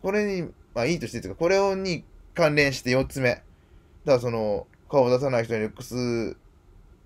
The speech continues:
がいいって言ってる人たちに対して嫌悪感を持っちゃいけないのっていうことですよ。ネットでこうやってあの、音楽上げてる人がね、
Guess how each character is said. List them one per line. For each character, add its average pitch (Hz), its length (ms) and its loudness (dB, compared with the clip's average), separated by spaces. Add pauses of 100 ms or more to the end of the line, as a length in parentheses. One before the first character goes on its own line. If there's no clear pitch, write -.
(160)
が 113 160 2
い 156 160 0
い - 40 -4
っ - 20 -6
て - 120 -20
言 101 100 -10
っ - 20 -12
て - 240 -4
る 139 380 0 (240)
人 - 160 -6
た 135 120 6
ち 110 80 -2
に 107 80 -12
対 123 120 2
し 98 120 -6
て 160 120 -4
嫌 180 120 4
悪 220 140 6
感 110 140 6
を 98 40 -4
持 147 100 4
っ 160 60 -2
ち - 80 0
ゃ 107 40 2
い 95 60 -2
け 147 100 0
な 175 100 4
い 104 60 0
の 107 80 -4
っ 123 40 -4
て 113 120 -4
い 139 120 0
う 107 100 -2 (260)
こ - 60 -12
と 117 100 0
で 98 80 0
す 87 100 -12
よ。 - 100 -10 (800)
ネ 147 120 0
ッ 131 60 -6
ト 147 140 -4
で 135 120 2
こ 135 100 2
う 131 40 10
や 127 60 8
っ - 40 2
て 120 180 4
あ 117 80 8
の、 110 320 -2
音 123 140 0
楽 107 200 -2
上 95 60 0
げ 107 120 -2
て 110 120 -2
る 104 320 -6 (280)
人 - 200 -8
が 87 100 -10
ね、 247 260 -2